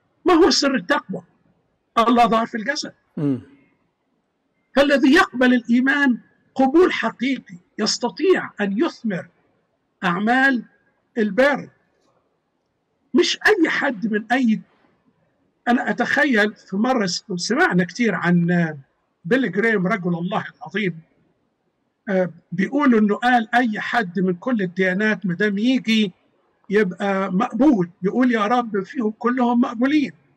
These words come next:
Speaker 1: أنا متهيألي، أنا ما سمعتوش شخصيًا، لكن متهيألي ممكن يكون هو كان، لأنه كان كبر في السن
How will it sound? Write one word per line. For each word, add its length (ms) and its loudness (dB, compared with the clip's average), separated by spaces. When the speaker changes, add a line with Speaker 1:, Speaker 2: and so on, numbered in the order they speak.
Speaker 1:
أنا 160 4
متهيألي، 600 -2
أنا 140 -4
ما 60 -4
سمعتوش 540 -2
شخصيًا، 520 -16
لكن 220 -2
متهيألي 680 -2
ممكن 420 0
يكون 360 0
هو 400 0
كان، 400 0
لأنه 340 -2
كان 300 -2
كبر 240 -4
في 120 -12
السن 600 0